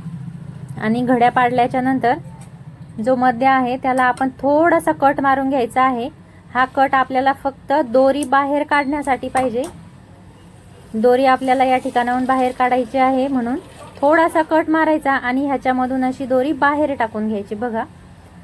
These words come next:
अस्तरवर आता मी टीप टाकून घेते. तर बघा, दोरी अशी तुम्ही बाहेर काढून घ्यायची. याला आपण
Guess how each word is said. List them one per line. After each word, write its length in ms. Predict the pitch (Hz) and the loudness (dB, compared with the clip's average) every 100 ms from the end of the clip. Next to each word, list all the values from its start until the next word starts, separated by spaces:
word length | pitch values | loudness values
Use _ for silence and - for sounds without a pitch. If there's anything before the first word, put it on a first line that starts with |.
| - - | -8 -4
अस्तरवर 680 | 240 - 262 262 269 254 | -4 0 4 4 4 4
आता 260 | 262 254 247 | 4 2 0
मी 140 | 254 262 | -4 -4
टीप 120 | 254 - | -6 -2
टाकून 320 | 254 269 277 | 0 0 -2
घेते. 300 | 269 220 226 269 - - - - | -2 -2 -6 -8 -16 -20 -20 -14
तर 80 | 240 | -6
बघा, 340 | 233 247 240 269 - - - 240 | -2 0 0 -2 -6 -20 -18 -6
दोरी 300 | 226 233 254 | -2 2 2
अशी 260 | 254 262 254 | 0 -4 -6
तुम्ही 180 | 254 262 | -4 -2
बाहेर 340 | 247 262 262 | 0 0 0
काढून 320 | 262 262 269 | 0 0 0
घ्यायची. 420 | 254 226 220 233 359 - - - - - - - - - - | -2 -2 -4 -10 -12 -18 -20 -20 -20 -20 -20 -20 -20 -18 -8
याला 220 | 226 220 226 | 0 2 4
आपण 280 | 220 240 | 2 0